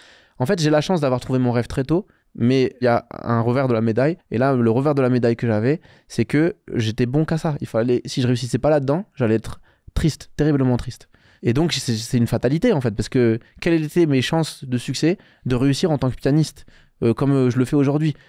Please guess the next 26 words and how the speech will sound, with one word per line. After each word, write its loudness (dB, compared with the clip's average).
Aujourd'hui, 2
euh, -16
même 0
si 0
j'ai 0
pas 0
douté -2
une 0
seule 0
seconde, 0
sur -2
le 2
papier, 2
un 0
truc, -2
un, 0
un 0
pari 0
impossible. 0
Réussir 0
à 2
remplir, 0
remplir 0
des -2
salles -4
pareilles 0